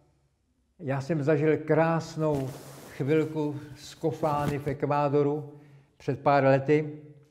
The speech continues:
kdy mě jeden mladý indián Paravako, eh, který zřejmě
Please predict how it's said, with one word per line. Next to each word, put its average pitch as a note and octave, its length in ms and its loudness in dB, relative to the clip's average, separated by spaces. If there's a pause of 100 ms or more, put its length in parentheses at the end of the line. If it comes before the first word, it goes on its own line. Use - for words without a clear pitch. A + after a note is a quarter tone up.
(720)
kdy A#2+ 640 0 (920)
mě B2 280 -2
jeden B2 360 0 (100)
mladý B2 640 0 (520)
indián B2 400 0
Paravako, C3+ 880 2 (680)
eh, G#2 800 -6
který A2+ 500 -6
zřejmě A#2 880 -2